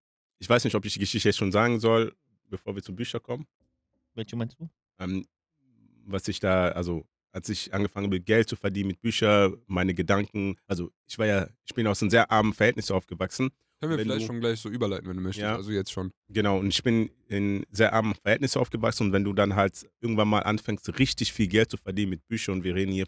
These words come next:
Speaker 1: von zehntausend bis fünfzehntausend Euro im Monat, ähm, dann entweder du hast einen sch-, starken Mindset oder du hast eine gewisse finanzielle Bildung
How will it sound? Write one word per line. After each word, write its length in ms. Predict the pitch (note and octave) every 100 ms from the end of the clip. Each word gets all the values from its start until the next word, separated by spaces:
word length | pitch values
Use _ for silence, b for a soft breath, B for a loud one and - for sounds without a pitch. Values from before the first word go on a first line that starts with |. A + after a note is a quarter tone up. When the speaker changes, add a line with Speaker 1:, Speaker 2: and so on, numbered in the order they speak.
| -
Speaker 1:
von 160 | F2+ D#2+ _ _ _ _ _ B -
zehntausend 520 | - G2+ G#2 G2+ G#2
bis 100 | F#2
fünfzehntausend 560 | A2 - G#2 G#2 G2 F#2
Euro 160 | G2+
im 60 | F#2+
Monat, 500 | G2+ A#2 G#2+ G#2+ - -
ähm, 380 | F2+ F2 E2+ E2 _ _ _ _ _ _ _ _ _ _ _
dann 300 | - F2+ E2+ D#2 _ _ _
entweder 400 | A2 A#2 C3 A#2
du 160 | G#2+ F#2+
hast 180 | G#2+ -
einen 60 |
sch-, 160 | F#2+ - _ _
starken 420 | - - G2+ G#2+
Mindset 460 | G2 B2 C#3 E3 A3+ _ _ _ _ _ _ _ _
oder 360 | G2+ G2 F#2+ G2
du 160 | F#2
hast 180 | G#2 G#2+
eine 100 | G#2
gewisse 680 | F#2 F2+ G#2 - G2+ F#2+ F#2 - -
finanzielle 540 | G#2 G2 F#2+ A2+ G#2
Bildung 500 | F2 A2 C3+ D3+ G#3+